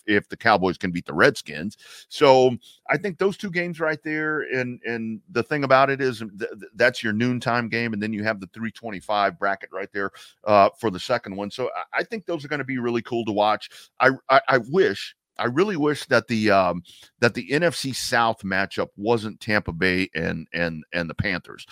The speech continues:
I wish it was Tampa Bay and the Falcons, because it, I, I think the Tampa Bay is probably gonna come out and just beat the living shit out of, um, the Jaguar, or, uh, the, the Panthers.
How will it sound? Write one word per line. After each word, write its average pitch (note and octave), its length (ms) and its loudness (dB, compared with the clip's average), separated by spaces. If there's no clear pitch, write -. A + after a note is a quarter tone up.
I A#2 60 -2
wish B2 240 -2
it B2+ 80 -8
was G#2 140 -10
Tampa A#2+ 320 -6
Bay A2 320 2
and F2 160 -6
the D#2 60 -8
Falcons, A2+ 640 0
because G2+ 280 0
it, A2 160 -2
I, A2 200 4
I A2+ 80 2
think G#2 200 -6
the F#2 60 -18
Tampa G#2+ 300 -6
Bay G2+ 180 0
is F#2+ 80 -6
probably G#2 280 -2
gonna F#2 160 -6
come F#2+ 200 -6
out F2+ 260 -4
and E2+ 160 -6
just E2 200 -10
beat G#2 160 -4
the - 80 -8
living F2+ 280 0
shit F#2 340 0
out E2+ 200 0
of, D#2+ 240 -4
um, D2+ 500 -4
the F#2 160 -10
Jaguar, E2+ 480 0
or, G2 240 8
uh, D#2 180 0
the, C#2+ 160 -12
the - 80 -8
Panthers. C3 580 2